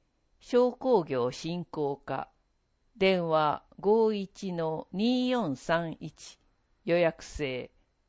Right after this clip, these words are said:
債務整理などの多重債務相談。月曜日から金曜日、九時から十六時三十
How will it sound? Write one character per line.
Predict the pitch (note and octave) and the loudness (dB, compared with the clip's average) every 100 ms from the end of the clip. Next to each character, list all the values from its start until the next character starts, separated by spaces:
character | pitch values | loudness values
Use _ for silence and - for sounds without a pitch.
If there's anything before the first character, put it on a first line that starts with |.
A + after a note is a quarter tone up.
| _ _ _ _ _ _ _ _ | _ _ _ _ _ _ _ _
債 | - B3 B3+ | 0 4 4
務 | C4 B3+ | 2 0
整 | B3 C4 A#3+ | -2 0 2
理 | E3+ D3+ | 2 0
な | D3+ D3+ | 0 0
ど | C#3 | -2
の | B2+ - - | -2 -6 -4
多 | F#3 F#3+ | 0 0
重 | G3+ B3 A#3 | 2 0 -2
債 | - A3 A3 | 0 0 0
務 | A3+ A3+ | 0 -2
相 | A3+ G#3 D#3 B2+ | -2 -2 -2 -2
談。 | A#2+ A#2+ - _ _ _ _ _ _ F#3+ | -6 -10 -20 _ _ _ _ _ _ -2
月 | G3 G3 B3 | 0 0 -4
曜 | C4 B3+ | 2 2
日 | D3+ B2+ | 2 -2
か | C#3+ | -2
ら | B2+ B2 | -2 -2
金 | - G#3+ A3 | -4 -2 0
曜 | G#3+ E3+ C3 | 2 0 -2
日、 | - - _ _ _ _ _ _ | -6 -18 _ _ _ _ _ _
九 | - C4+ | -6 -4
時 | G3+ E3 | -2 -4
か | C#3 | -2
ら | C#3 B2 A#2+ | 0 -2 -4
十 | D3+ G#3+ A#3+ | -4 0 2
六 | A3+ A3+ | 0 -2
時 | G#3 C3 | -6 -8
三 | - F3+ G3+ | -2 0 0
十 | F#3 | -2